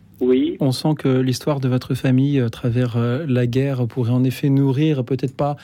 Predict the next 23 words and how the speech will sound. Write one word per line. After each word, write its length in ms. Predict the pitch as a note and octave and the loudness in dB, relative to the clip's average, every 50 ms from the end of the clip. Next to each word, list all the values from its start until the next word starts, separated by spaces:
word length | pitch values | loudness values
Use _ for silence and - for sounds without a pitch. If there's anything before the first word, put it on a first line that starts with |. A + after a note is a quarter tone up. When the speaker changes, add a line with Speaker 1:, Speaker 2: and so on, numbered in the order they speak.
| - - - - - - - - | -18 -20 -20 -20 -20 -20 -12 -4
Speaker 2:
un 100 | - D#3 | -2 -2
seul 240 | - - E3+ D#3+ D#3 | -2 0 0 -2 -2
film, 400 | C3+ - - G3+ F#3+ F3 D#3 D3 | -2 -2 0 2 2 4 4 4
mais 140 | C#3+ C#3+ C#3+ | 2 2 2
même, 400 | D3 D#3+ E3 E3 D#3+ D3+ C3+ B2+ C3 - - - - - | 2 2 2 2 2 2 0 -2 -4 -8 -20 -16 -8 -4
euh, 180 | C#3 C3 C3+ | -2 0 0
plusieurs. 920 | B2+ C3 - E3 D#3+ E3 D#3+ C3+ C#3 E3 E3+ F3 F#3 G3+ G3+ D#3 D3 D3 C#3 | -2 -2 0 2 2 2 2 2 2 0 0 0 0 0 0 2 2 0 0
C'est 240 | - - - D3 C3+ | 0 0 -2 -2 -2
peut-être 380 | - C3+ B2 C#3+ C3+ - - | -2 -4 -4 -4 -4 -4 -4
aussi 200 | C3 A#2+ - C3+ | -6 -6 -4 -4
le 120 | B2 A#2+ A2+ | -2 -2 -2
cas 220 | - C3+ C3 C3 | -2 -2 0 0
de 360 | B2+ B2 A#2 A2+ A2 A2 C3+ E3+ | 0 0 0 -2 -2 -4 -4 -4
nombreuses 640 | C3+ B2 A#2 A2 G#2+ A2+ A#2 B2+ C#3 C#3 B2+ A#2+ A2+ | -4 -2 0 0 0 -2 -2 -2 -2 -2 -2 -2 0
des 420 | A2+ A2 G#2+ G#2+ G#2+ A#2 A2 A2 | 0 0 0 0 0 0 0 0
familles, 380 | G#2 - - A#2 A2+ A2+ C3 C#3+ | -2 -2 -2 0 2 2 2 2
de 120 | C3 A#2 | 0 0
ceux 240 | G#2 - - - C#3+ | -2 -2 0 -2 -2
qui, 340 | C3+ - - B2+ A#2 A2+ A#2 - | -2 -2 -2 -2 -2 -2 -2 -6
qui, 160 | - - C#3+ | -10 -12 -12
qui 200 | D3 - - B2 | -8 -2 0 2
nous 260 | B2+ C3 C3+ C3 B2 | 2 4 4 2 2
écoutent. 400 | B2+ A#2+ - - D#3+ F3 E3 - | 2 0 0 0 -2 -2 0 0